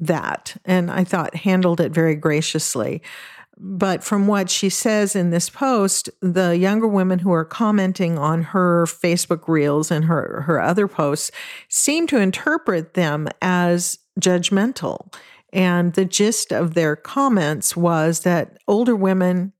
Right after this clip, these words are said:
not just her, but older women in general, should just sit down and be quiet because they don't know what life is really like today. As I said, I'm kind of paraphrasing. I encourage you to check out the reel.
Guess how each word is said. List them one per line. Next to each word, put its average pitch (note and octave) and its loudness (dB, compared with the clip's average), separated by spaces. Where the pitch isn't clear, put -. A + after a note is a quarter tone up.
not G3+ -2
just G#3 -4
her, A3+ -2
but E3 -4
older A3+ 0
women G3 2
in F3 2
general, F#3 2
should F3+ -6
just - 0
sit - -2
down E3+ 0
and D#3+ 0
be C#3 -2
quiet A#2 -4
because F3 -2
they E3+ 2
don't E3+ -2
know D3+ 2
what D#3+ 0
life D3+ 0
is D3 -4
really C3+ -2
like D3+ 0
today. - -8
As F3 0
I E3+ 2
said, C#3+ -2
I'm D3 -4
kind D#3+ 0
of D3+ -2
paraphrasing. F3+ 0
I - -2
encourage F3 0
you F3 0
to D#3 0
check D#3+ -4
out D3+ -2
the D#3 2
reel. D#3+ 2